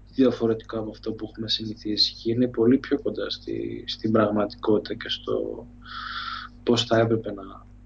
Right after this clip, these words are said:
να φαίνονται κάποια πράγματα. Γιατί είδες ότι αυτός πήγε και έκανε αυτό το πράγμα, ρε παιδί μου, στον καθηγητή και το έκανε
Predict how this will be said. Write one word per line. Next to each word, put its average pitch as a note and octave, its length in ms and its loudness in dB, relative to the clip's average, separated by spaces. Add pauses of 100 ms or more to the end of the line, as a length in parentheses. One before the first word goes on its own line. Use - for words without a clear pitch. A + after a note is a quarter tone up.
(280)
να G#2+ 180 -2
φαίνονται - 380 -4
κάποια G2+ 300 -4
πράγματα. G2 520 -12 (540)
Γιατί A2+ 640 4 (1800)
είδες C#3+ 340 6
ότι B2+ 200 4
αυτός A#2 440 0
πήγε B2 240 4
και B2 120 -2
έκανε A#2+ 240 0
αυτό A2 160 -8
το A#2 80 -2
πράγμα, A2+ 320 -2
ρε G#2+ 60 0
παιδί G2+ 220 -4
μου, G#2+ 100 -2
στον - 180 -6
καθηγητή - 460 -6
και B2 100 2
το B2 120 2
έκανε D3 420 4